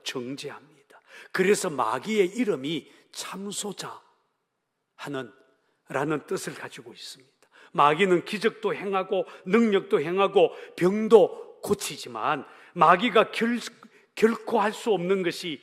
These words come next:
있는데 그게 바로 사랑하는 것입니다. 그래서 성경은 "사랑은 하나님께 속한 것이다" 라고 했습니다. 여러분, 저 사람이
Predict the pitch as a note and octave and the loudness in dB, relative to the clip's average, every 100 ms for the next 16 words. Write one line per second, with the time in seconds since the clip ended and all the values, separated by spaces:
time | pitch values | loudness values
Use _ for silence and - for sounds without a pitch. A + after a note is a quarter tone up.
0 | _ F3 B2+ D#3+ D3 A#2+ _ _ _ _ | _ -6 -6 -8 -8 -12 _ _ _ _
1 | D3+ C#3+ - G#2 C3 C3 - - _ _ | -4 -2 -2 -4 -6 -6 -8 -20 _ _
2 | _ _ - - D3 C#3 G#2 A2 A2 - | _ _ -16 -12 -12 -12 -14 -20 -14 -14
3 | A#2+ _ _ _ _ _ _ _ _ E3 | -14 _ _ _ _ _ _ _ _ -4
4 | E3 D#3+ - - D#3+ E3 C#3+ A#2+ - _ | -2 -4 -8 -8 -2 -2 -2 -8 -14 _
5 | _ - - - - E3+ F3 C#3+ _ _ | _ -14 -12 -10 -10 -8 -8 -10 _ _
6 | _ _ _ - - A#3 G#3+ E3+ C#3 - | _ _ _ -10 -6 -2 0 -2 -6 -6
7 | C#3+ - - - - C#3+ - - - - | -8 -8 -14 -14 -16 -14 -16 -16 -16 -16
8 | - - _ _ _ _ _ _ _ _ | -20 -20 _ _ _ _ _ _ _ _
9 | _ _ A#2 A2+ F#2+ G2+ - A#2 _ _ | _ _ -14 -14 -18 -16 -16 -18 _ _
10 | _ _ _ _ _ _ _ _ _ _ | _ _ _ _ _ _ _ _ _ _
11 | E3 C3+ B2 A#2 - C#3+ F3+ D3+ C3 C3+ | -8 -6 -8 -12 -8 -4 -2 -2 -4 -4
12 | C#3+ | -6